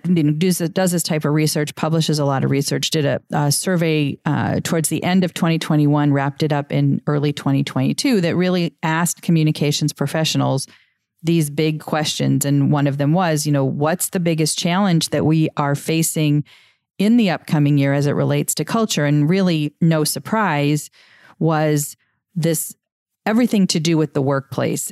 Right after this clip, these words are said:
And however our workplace is, how are we addressing that concept of culture? And you're absolutely right. It is no longer,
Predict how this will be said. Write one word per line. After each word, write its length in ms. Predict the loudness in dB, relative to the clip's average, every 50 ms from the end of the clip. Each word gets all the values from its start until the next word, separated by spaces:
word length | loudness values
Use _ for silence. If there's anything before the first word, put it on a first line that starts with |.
| -6 -2
And 200 | -2 0 0 0
however 520 | 0 0 0 0 0 0 0 0 0 0
our 160 | 0 0 0 0
workplace 680 | 0 0 -2 -2 -6 -6 -4 -2 -2 0 -2 -4 -8 -8 _
is, 640 | 0 2 2 2 2 2 2 2 0 0 -4 -6 -12 -16 _ _ _ _ _ _ _ _ _ _ -10 -10 -10 -10 -6
how 220 | -4 -2 0 2
are 80 | 2 2
we 180 | 2 2 2
addressing 460 | 0 0 0 -2 -2 -2 0 0 2
that 180 | 2 0 0 -2
concept 440 | -2 -2 -2 -2 -2 -4 -4 -4 -4
of 120 | -4 -2
culture? 360 | -2 -2 -2 -2 -2 -2 -2
And 220 | 0 2 2 2 2
you're 160 | 2 0 0
absolutely 680 | -2 -2 -2 -4 -4 -2 0 0 0 0 0 0 0 2
right. 240 | 0 0 0 0
It 140 | 0 0 0
is 140 | 0 0 2
no 220 | 2 2 2 0
longer, 640 | 0 0 0 0 2 2 2 2 2 0 0 -2 -2